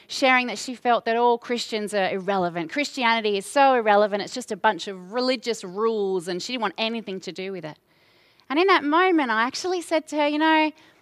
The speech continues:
the Jesus that I know, the Jesus that's recorded in the Bible, that's not who he is and what he's about."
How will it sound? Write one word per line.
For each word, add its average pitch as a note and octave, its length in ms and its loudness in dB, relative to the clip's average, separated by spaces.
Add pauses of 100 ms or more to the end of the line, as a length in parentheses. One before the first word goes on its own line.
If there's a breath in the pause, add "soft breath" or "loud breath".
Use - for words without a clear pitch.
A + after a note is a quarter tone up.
(360 soft breath)
the C#4 80 -2
Jesus D#4+ 500 0
that G#3+ 140 2
I F#3 160 2
know, F3 320 -6
the A3 80 -4
Jesus C#4+ 540 -2
that's - 280 -4
recorded A3 580 -4
in G3+ 140 -4
the F#3+ 80 -6
Bible, G#3 400 -6
that's B3+ 260 -8
not C#4 260 -4
who G#3 180 -4
he F#3 240 -2
is E3 100 -6
and E3 100 -4
what E3+ 180 -4
he's F3 200 -10
about." D#3 400 -16